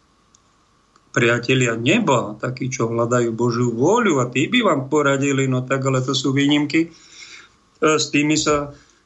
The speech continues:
no ale keď sú to nejakí kamaráti z ulice, ktorí stretneme a ktorými si nechceme pokaziť vzťahy a zradíme Pána Boha len preto, aby sme boli verní týmto kadejakým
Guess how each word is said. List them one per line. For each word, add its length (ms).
no 160
ale 160
keď 160
sú 160
to 80
nejakí 400
kamaráti 720
z 80
ulice, 480
ktorí 240
stretneme 800
a 80
ktorými 320
si 160
nechceme 480
pokaziť 560
vzťahy 440
a 40
zradíme 560
Pána 320
Boha 480
len 160
preto, 400
aby 160
sme 160
boli 320
verní 400
týmto 400
kadejakým 640